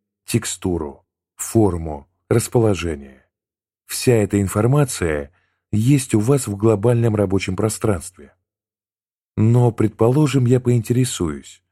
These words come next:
осознаете ли вы яблоко, переживаете ли его субъективно. Тут возникает загвоздка. Рассказывая о корковом внимании, я так и не объяснил до сих пор, как, почему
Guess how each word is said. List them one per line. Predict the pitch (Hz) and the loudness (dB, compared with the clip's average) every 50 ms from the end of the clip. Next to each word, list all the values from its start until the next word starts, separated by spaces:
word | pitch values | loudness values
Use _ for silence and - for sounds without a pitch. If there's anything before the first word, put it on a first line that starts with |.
| _ _ _ _ _ _ _ _ | _ _ _ _ _ _ _ _
осознаете | - 120 120 - - 139 127 117 120 147 147 139 135 139 127 110 - 98 | 2 2 2 2 2 0 0 2 2 2 2 4 4 2 2 0 0 0
ли | 95 98 | 0 0
вы | 92 104 117 | 2 2 2
яблоко, | 117 123 110 82 80 76 76 - - 71 67 - _ _ _ _ _ _ _ _ _ _ _ _ _ - | 2 2 0 0 -2 -8 -10 -8 -10 -12 -12 -14 _ _ _ _ _ _ _ _ _ _ _ _ _ 2
переживаете | 123 120 117 117 110 98 113 127 127 156 156 151 143 123 - 127 | 2 4 4 2 0 0 0 0 2 2 2 2 0 -2 0 0
ли | 123 120 120 | 2 2 2
его | 113 107 110 107 | 2 2 0 -2
субъективно. | - - 98 95 107 104 - - 92 80 71 73 71 67 - _ _ _ _ _ _ _ _ _ _ - | -2 -4 -4 -4 -4 -4 -4 -6 -8 -6 -8 -10 -18 -20 -20 _ _ _ _ _ _ _ _ _ _ -6
Тут | - 95 95 90 - | -4 -2 -2 -2 -2
возникает | 101 101 92 101 107 101 - 107 104 104 98 | -2 -2 0 0 -2 0 2 2 2 2 2
загвоздка. | 92 101 127 113 123 127 117 95 - - - - 71 - _ _ _ _ _ _ _ _ _ _ _ _ _ _ _ _ _ - | 0 0 0 0 2 0 0 0 -2 -8 -16 -20 -20 -20 _ _ _ _ _ _ _ _ _ _ _ _ _ _ _ _ _ 0
Рассказывая | 104 104 113 107 - - - 123 113 104 90 95 95 98 101 101 | 2 2 2 0 -2 -2 0 0 0 0 0 0 0 2 2 0
о | |
корковом | 98 - 110 107 92 - - 98 98 92 | 0 0 0 0 0 0 -2 0 0 0
внимании, | 92 101 113 120 131 143 139 110 95 82 78 73 69 69 _ _ _ _ _ _ _ _ _ _ - | 0 0 0 2 2 2 2 0 0 -4 -6 -8 -14 -18 _ _ _ _ _ _ _ _ _ _ -8
я | 104 101 117 139 139 | -4 0 2 2 2
так | 135 - - 143 143 135 131 135 - - - | 0 -2 0 0 0 0 0 -4 -8 -8 -2
и | 135 135 | 0 2
не | 131 131 135 | 2 2 2
объяснил | 127 107 117 123 120 - - - 120 113 104 92 | 0 0 0 -2 -2 -2 -2 -2 -2 -2 0 0
до | 95 104 | 0 -2
сих | 95 - - - - - | -2 0 -4 -4 -6 -6
пор, | - 90 80 73 - - _ _ _ _ _ _ _ _ _ _ _ _ _ _ _ - | -6 -6 -6 -6 -8 -14 _ _ _ _ _ _ _ _ _ _ _ _ _ _ _ -4
как, | - 113 107 95 87 - _ | 0 0 0 0 0 -4 _
почему | - 101 - - - 107 95 95 95 90 87 82 80 | -6 -4 -4 -2 0 0 0 0 0 -2 -2 -4 -6